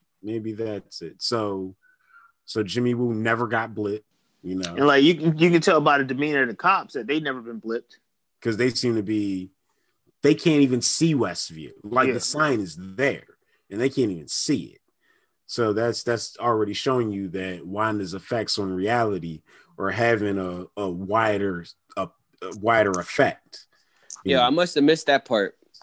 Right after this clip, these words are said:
Speaker 3: I didn't, I didn't even catch the fact that they couldn't see it.
Speaker 2: Mm.
Speaker 3: Um, they were just talking about how some Westview doesn't exist and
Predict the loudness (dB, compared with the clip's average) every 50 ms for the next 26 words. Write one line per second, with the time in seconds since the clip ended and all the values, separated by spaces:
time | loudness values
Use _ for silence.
0 | _ -2 2 4 4 4 4 4 4 4 4 4 4 4 2 2 0 0 0 0
1 | 0 -2 -6 -2 0 -2 -2 -2 -4 -4 -6 -6 -4 -4 -4 -4 -4 -4 -4 -2
2 | -2 -2 -4 -6 -12 _ _ _ _ _ -6 -4 -2 -2 -2 -2 -4 -4 -6 -8
3 | -10 -14 -20 -20 _ _ 4 4 6 6 6 4 2 2 2 2 2 2 2 0
4 | 0 0 0 -2 -2 -2 -2 -2 -2 -2 -2 -2 -4 -6 -4 0 0 0 0 0
5 | -2 -2 2 2 2 2 2 -2 -4 -4 -2 2 2 4 4 2 0 -4 -6 -6
6 | -6 -6 -6 -6 -8 -8 -12 -14